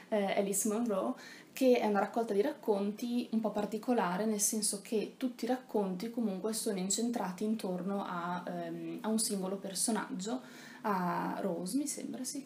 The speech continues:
chiamasse, beh, insomma una donna, che noi vediamo da bambina, da adolescente, da adulta,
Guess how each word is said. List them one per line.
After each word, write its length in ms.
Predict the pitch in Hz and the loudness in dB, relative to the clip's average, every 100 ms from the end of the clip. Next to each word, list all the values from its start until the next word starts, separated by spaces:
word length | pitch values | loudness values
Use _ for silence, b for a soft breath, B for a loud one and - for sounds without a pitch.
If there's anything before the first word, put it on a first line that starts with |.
| - | -12
chiamasse, 520 | - 214 202 - - | -10 -10 -8 -6 -4
beh, 220 | 277 254 208 | -2 -4 -4
insomma 360 | 185 185 180 | -6 -4 -4
una 120 | 185 | -2
donna, 420 | 185 165 185 226 311 B B - | 0 -2 0 -2 -2 B B 2
che 140 | 269 | 4
noi 120 | 196 | 6
vediamo 520 | 196 202 170 165 196 | 4 4 2 2 2
da 100 | 190 | 2
bambina, 640 | 170 196 202 233 214 214 214 | 0 0 0 2 2 2 2
da 80 | 190 | 0
adolescente, 680 | 175 196 - 226 208 208 202 | -4 -4 -2 0 2 0 0
da 100 | 160 | 0
adulta, 580 | 185 220 202 - 208 | 0 0 0 0 -2